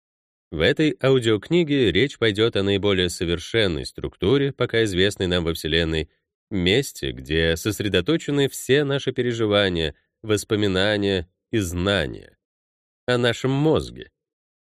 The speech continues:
Данный орган каким-то образом кажется нам странным и пугающим, но это, по большому счёту, и есть ты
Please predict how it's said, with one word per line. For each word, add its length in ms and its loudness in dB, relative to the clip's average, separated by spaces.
Данный 440 2
орган 440 2
каким-то 420 0
образом 360 2
кажется 360 0
нам 200 0
странным 600 0
и 140 2
пугающим, 880 -2
но 300 -2
это, 400 0
по 80 -2
большому 400 0
счёту, 340 0
и 220 -8
есть 580 -4
ты 320 -4